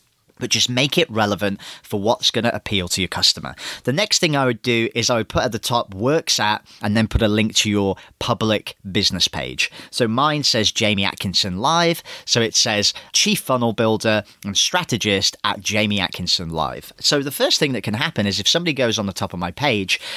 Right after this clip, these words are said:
they're gonna go and get directed to my Facebook page for my business. And that Facebook page is where I put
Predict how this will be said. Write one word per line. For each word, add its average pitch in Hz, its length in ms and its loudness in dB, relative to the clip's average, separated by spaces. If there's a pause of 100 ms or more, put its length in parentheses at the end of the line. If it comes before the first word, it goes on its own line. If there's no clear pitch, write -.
(140)
they're 127 100 4
gonna 135 180 4
go 113 240 4 (120)
and 101 120 -6
get - 180 -2
directed 110 460 -2
to - 140 -2
my 92 240 0 (280)
Facebook - 560 0
page 104 300 0
for - 80 -6
my 90 160 0
business. 113 580 0 (220)
And 123 100 -4
that 156 160 -2
Facebook 190 360 0
page 113 260 0
is 98 100 -4
where 123 200 2
I 117 100 2
put 117 240 0